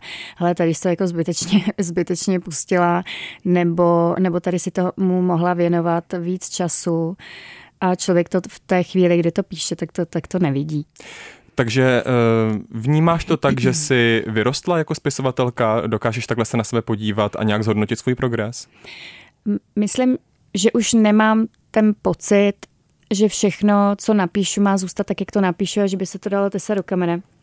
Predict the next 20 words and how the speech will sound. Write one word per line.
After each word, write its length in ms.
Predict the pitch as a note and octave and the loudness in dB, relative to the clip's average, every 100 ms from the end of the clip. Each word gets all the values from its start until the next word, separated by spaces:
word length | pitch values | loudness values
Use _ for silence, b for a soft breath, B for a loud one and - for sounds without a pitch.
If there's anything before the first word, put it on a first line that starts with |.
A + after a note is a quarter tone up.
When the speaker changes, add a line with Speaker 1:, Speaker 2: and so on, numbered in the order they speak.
| _ _ _ _ _ - - - | _ _ _ _ _ -20 -14 -2
Speaker 1:
A, 200 | G3 F#3 | 2 2
a 200 | - F#3+ | 0 -2
strašně 580 | - - G#3 F3+ - G3+ | -4 0 -2 0 0 2
moc 400 | F#3 - - F#3+ F3 | 0 -2 -2 0 0
přepisuju 640 | - F#3+ D#3 F3 - E3 | 0 -2 0 -2 0 -2
svoje 300 | D#3+ - E3+ | -2 -2 -2
texty. 560 | E3 E3 - - E3 D#3+ B B B B B B B _ - | -2 -4 -4 -2 0 -2 B B B B B B B _ -6
Vlastně 320 | F#3 - F#3 - G#3 | -2 2 0 0 -4
xkrát, 720 | - - - F#3 F3+ F3+ - - | -2 -2 0 2 2 0 -2 -6
než, 440 | G#3 F#3 F3 - - - | 0 0 0 -4 -4 -2
než 260 | G3 - | 0 0
já 180 | F#3+ F#3 | 0 0
se 160 | - G#3 | 0 -2
posunu 480 | F#3+ - F#3+ F#3+ | -2 -2 0 0
v 140 | F#3 - | -2 -4
textu 440 | F3+ - - G3+ | -6 -4 -4 -2
dál, 540 | F3+ E3 E3 E3 F#3 G#3+ B B B | 2 2 2 0 -2 -4 B B B
tak 220 | - F3+ F#3+ | -4 -2 2
jednu 400 | F#3+ F3+ G3 G3+ | 4 4 4 2
stranu 760 | - - F#3+ F#3 F#3 F#3 F#3+ | 0 0 2 2 2 0 -2